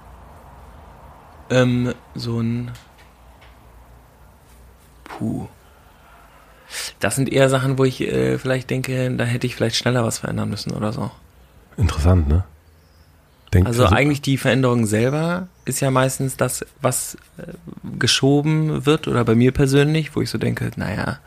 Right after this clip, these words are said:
Speaker 1: das kann, machst du irgendwann mal. Ähm, und die, wenn die Veränderung dann stattgefunden hat, ist das ja so ein natürlicher Prozess eigentlich, in dem man sich dann, das ist ja dann immer eine Entwicklung. Aber es ist auch witzig, weil das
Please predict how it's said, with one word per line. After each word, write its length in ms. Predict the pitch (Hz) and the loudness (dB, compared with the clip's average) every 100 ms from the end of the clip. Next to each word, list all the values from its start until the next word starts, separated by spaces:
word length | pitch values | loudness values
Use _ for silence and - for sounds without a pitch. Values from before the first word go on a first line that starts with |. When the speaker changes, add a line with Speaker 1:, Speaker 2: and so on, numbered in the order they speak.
| - - - - - - - - | -20 -20 -20 -20 -20 -20 -20 -14
Speaker 1:
das 160 | - - | -8 -4
kann, 180 | - - | -4 -2
machst 240 | 117 - | -2 0
du 40 | |
irgendwann 420 | - 123 120 113 135 | 2 2 2 2 2
mal. 320 | 151 170 165 _ - - _ _ _ _ | 0 -2 -6 _ -20 -20 _ _ _ _
Ähm, 760 | 123 123 123 127 127 127 131 131 - - - | 2 2 2 2 0 0 -2 -6 -16 -20 -6
und 340 | 120 117 117 - | -2 0 -2 -2
die, 400 | 117 113 120 - | 0 2 0 0
wenn 180 | 117 131 | 2 2
die 80 | 117 | 2
Veränderung 340 | 113 120 117 | 2 2 2
dann 120 | 110 | 2
stattgefunden 560 | - 113 139 - 147 147 | 0 -2 -2 -2 0 0
hat, 160 | 139 | -2
ist 160 | - - | -4 -2
das 140 | 123 | 2
ja 160 | 123 120 104 - | 2 2 0 -6
so 160 | 113 | -2
ein 60 | 120 | 0
natürlicher 480 | 113 - 120 110 113 | 0 0 -4 -2 -6
Prozess 500 | - - 120 117 - | -6 -4 -2 -4 -6
eigentlich, 380 | 113 101 107 - | -6 -6 -6 -6
in 120 | 110 | -2
dem 120 | 110 | 2
man 120 | 107 | 2
sich 100 | 104 | 0
dann, 280 | 104 104 110 - - - - | 0 0 -2 -10 -20 -20 -12
das 120 | 120 | -6
ist 60 | - | 0
ja 80 | 113 | 2
dann 180 | 113 - | 4 4
immer 120 | 120 | 2
eine 140 | 117 | 4
Entwicklung. 540 | 101 117 113 92 92 98 _ _ _ - - - - _ | 2 -2 -2 -2 -2 -6 _ _ _ -20 -20 -20 -20 _
Aber 120 | 107 | 0
es 100 | 110 | 0
ist 120 | 113 | 2
auch 120 | 123 107 | 2 2
witzig, 260 | 117 120 | 0 2
weil 100 | 110 | 4
das 200 | 104 - | 2 -2